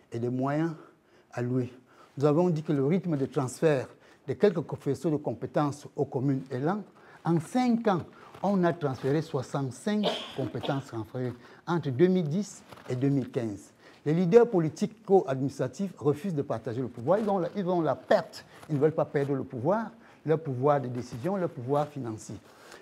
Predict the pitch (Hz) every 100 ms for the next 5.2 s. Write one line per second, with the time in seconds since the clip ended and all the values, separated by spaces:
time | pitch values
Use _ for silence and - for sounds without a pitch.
0 | - 143 151 165 156 160 220 180 135 151
1 | 143 139 147 151 185 175 127 - - -
2 | - _ _ _ _ 135 151 143 147 139
3 | - 196 190 165 156 135 151 143 107 143
4 | 147 135 117 143 113 110 131 - 107 -
5 | 190